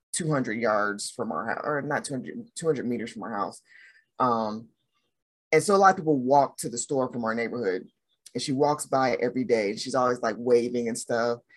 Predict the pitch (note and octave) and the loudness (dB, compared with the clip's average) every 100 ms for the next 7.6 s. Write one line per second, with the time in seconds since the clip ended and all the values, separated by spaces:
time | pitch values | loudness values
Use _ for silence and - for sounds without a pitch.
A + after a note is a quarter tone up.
0 | - - _ _ - F3+ C#4 B3+ G3 F3+ | -20 -20 _ _ 0 4 6 8 8 8
1 | E3 D#3 D#3+ D#3+ D3+ C#3 A#2+ C3+ D#3 D3 | 8 8 12 12 10 2 -2 -4 -4 -6
2 | D3 - E3 F#4 G4 F#4+ F#4 G#4+ G#4+ G#4 | -6 -6 -8 -10 -12 -10 -8 -8 -6 -2
3 | G4+ F#4 F#3+ C3+ C3 C#3 C3 B2+ C#3+ D3 | 0 2 4 2 0 -2 -2 0 0 2
4 | D3 C#3+ D3 C#3 B2+ B2 A#2+ A#2+ B2 B2 | 4 4 4 4 2 2 0 0 0 0
5 | B2+ B2 - C3+ A#2+ C3+ D3 C3+ C#3+ C#3 | -2 -6 -4 0 2 2 2 2 4 4
6 | C#3 C3 C3 C3+ D#3 C#3+ C#3 C3 B2+ B2 | 0 0 0 -2 -4 -4 -2 -2 0 -2
7 | B2 B2+ B2+ B2 A#2+ A#2 | -2 -4 -2 2 2 0